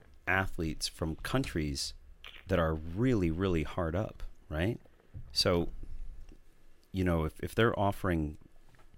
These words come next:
some young kid from a war-torn country who's a former world champion to go risk their life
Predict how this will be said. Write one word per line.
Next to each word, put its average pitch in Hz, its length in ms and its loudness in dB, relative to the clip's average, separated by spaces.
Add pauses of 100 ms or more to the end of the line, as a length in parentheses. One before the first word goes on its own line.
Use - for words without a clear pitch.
(280)
some 92 260 2
young 85 240 4
kid 110 360 0
from 80 180 -2
a 76 60 2
war-torn 92 640 0
country 113 460 -2 (520)
who's 82 180 4
a 82 60 2
former 107 340 4
world 87 300 2
champion 76 520 -2 (1120)
to - 100 -6
go 87 140 4
risk 85 400 2
their 78 160 4
life 85 520 -2